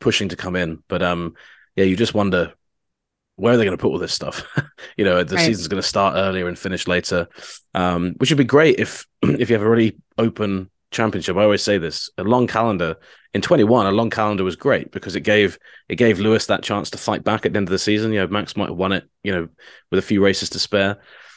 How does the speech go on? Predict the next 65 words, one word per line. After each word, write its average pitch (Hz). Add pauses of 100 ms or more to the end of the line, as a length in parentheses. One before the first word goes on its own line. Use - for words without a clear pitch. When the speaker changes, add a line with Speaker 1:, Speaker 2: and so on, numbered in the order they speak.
(160)
Speaker 1:
Um, 92 (160)
but 95
Lewis 117
kind -
of 95
came 98
back 110
at 117
the 107
end 117
and 113
it 110
kind 143
of 120
ebbed 120
and 113
flowed 117
really 101
well 101
that 87
year, 82
but -
that's -
so 131
rare 98
to -
see. 82 (380)
So -
what 101
you 110
end 107
up 95
getting 95
if 92
you 101
have 92
a 87
dominant 92
car 98
is 82
it's -
just, -
it 90
means 95
more 98
races 101
for -
the 92
dominant 87
team 85
to 87
win. 87
So 87
I 76 (320)
think 151
that's 135
gotta 127
be, 101 (340)
you 107
know, 90
top -
of 82
mind 92
as 80
well. 80